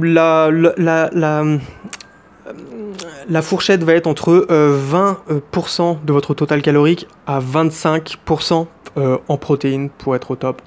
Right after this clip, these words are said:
en diète cétogène. C'est également une diète super pour préparer les compétitions de musculation.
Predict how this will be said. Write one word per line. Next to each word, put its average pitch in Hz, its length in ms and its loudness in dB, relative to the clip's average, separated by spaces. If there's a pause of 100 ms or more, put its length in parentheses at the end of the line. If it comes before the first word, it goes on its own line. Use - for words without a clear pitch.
en 135 100 -4
diète 127 180 -4
cétogène. 120 380 -8
C'est 135 160 -4
également 139 460 0
une 143 120 -2
diète 135 240 2
super 131 520 -4
pour - 260 -4
préparer 135 320 0
les 131 80 -2
compétitions 131 460 -4
de 139 60 -2
musculation. 131 480 -4